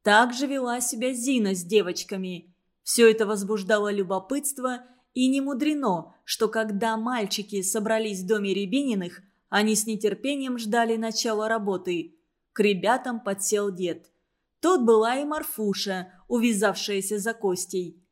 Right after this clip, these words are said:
Из разговоров брата и сестры она знала о какой-то замечательной картошке,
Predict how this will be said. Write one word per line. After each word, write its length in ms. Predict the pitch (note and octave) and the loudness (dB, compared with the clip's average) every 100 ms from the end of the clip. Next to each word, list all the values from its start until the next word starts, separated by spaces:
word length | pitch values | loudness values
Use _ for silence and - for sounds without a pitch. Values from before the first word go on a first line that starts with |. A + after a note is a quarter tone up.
| _ _ - | _ _ 2
Из 220 | A#3 G#3 | 4 6
разговоров 680 | A3+ G#3 A3+ A3+ D4+ B3 G3 | 4 2 0 0 0 0 0
брата 360 | A3 A#3 A#3 | 0 -2 0
и 100 | A3 | 0
сестры 520 | G#3+ A3+ A3 C#4 D4+ - | 0 -2 -2 -2 -2 -2
она 280 | A3+ B3 B3 | -2 0 0
знала 400 | A3+ D4 C#4 G3+ | -2 -2 -2 -2
о 40 | |
какой-то 460 | G#3 G#3 A#3+ A#3+ A#3 | -2 -2 -2 -2 -2
замечательной 840 | G#3 A3+ A3 - G#3 G#3 A#3+ B3+ | -2 -2 -4 -2 -2 -2 -4 -4
картошке, 840 | C4 C#4 C#4 B3 G3+ - G3+ E3+ | -2 -4 0 0 0 0 -2 -2